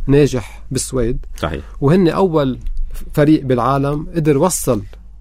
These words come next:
Speaker 1: ينجح معهم ال-، وصلوا لنجاح زراعة، آه، رحم ناجحة، وأول جنين، أول ولد
Speaker 2: صحيح.
Speaker 1: خلق من رحم بالسويد. وال-،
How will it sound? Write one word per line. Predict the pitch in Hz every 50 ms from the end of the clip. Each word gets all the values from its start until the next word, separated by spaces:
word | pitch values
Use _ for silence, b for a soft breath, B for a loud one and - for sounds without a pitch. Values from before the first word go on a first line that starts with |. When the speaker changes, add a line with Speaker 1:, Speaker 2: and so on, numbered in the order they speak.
| - -
Speaker 1:
ينجح | 131 143 190 190 156 156 120 107
معهم | 135 135 131 123 117 113
ال-، | 110 107 104 107 104 101 101 104 104 107 110 120 127 131
وصلوا | 131 139 - - 139 123 120 117 123 123
لنجاح | 127 127 120 170 170 131 - - - b b b b b b
زراعة، | 127 123 127 135 139 127 123 - - - - 143 -
آه، | 143 127 113 113
رحم | 120 151 - - 135 120 123
ناجحة، | 143 160 151 - - - 180 - - b b b b b
وأول | 143 131 127 127 127 127 135 180 185 170 165 156 139
جنين، | 139 139 151 185 196 165 123 131 156
أول | 156 139 139 131 127 131
ولد | 160 190 190 135 107 - - - - - - - -
Speaker 2:
صحيح. | - - - - -
Speaker 1:
خلق | - 165 170 190 175 -
من | 143 139 135 135
رحم | 147 135 - 170 - 120
بالسويد. | - - 147 156 160 160 151 139 139 135 131 127 127 123 123 120 113 - - 117 110 110 135
وال-، | 131 135 131